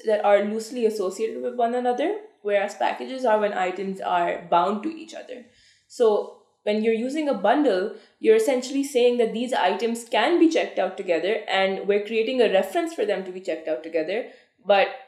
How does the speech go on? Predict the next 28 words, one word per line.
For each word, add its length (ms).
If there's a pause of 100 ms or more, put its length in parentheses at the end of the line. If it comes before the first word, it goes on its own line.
(140)
if 160
you 80
want 200
to 80
check 320
an 80
item 320
out 160
individually, 680
you 120
can 100
still 260
do 140
that. 380 (260)
Whereas 380
in 100
packages, 680 (440)
items 440
can 280
only 380
be 160
checked 320
out 200
together 380
and 220
checked 260
in 220
together. 500